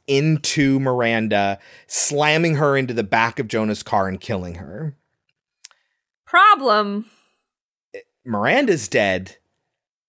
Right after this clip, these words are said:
Speaker 1: but now all the other kids nearby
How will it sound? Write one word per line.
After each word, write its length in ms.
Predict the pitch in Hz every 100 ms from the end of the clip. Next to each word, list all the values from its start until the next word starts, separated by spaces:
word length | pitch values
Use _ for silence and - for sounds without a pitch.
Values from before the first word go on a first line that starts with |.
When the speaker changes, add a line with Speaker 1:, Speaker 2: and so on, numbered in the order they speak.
| _ -
Speaker 1:
but 160 | 123
now 480 | 123 123 131 123 123 _ _ _ _ _ _ -
all 280 | 123 143
the 160 | 135 131
other 220 | 123 127
kids 400 | - 120 101 98
nearby 720 | 104 98 92 90 87 85 85